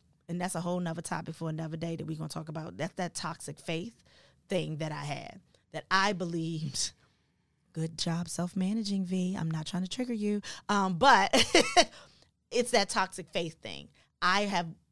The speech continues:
often believed that forgiveness meant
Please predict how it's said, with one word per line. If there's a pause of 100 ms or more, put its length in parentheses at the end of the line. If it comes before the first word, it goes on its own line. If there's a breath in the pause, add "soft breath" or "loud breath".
(220)
often
believed (180 soft breath)
that
forgiveness
meant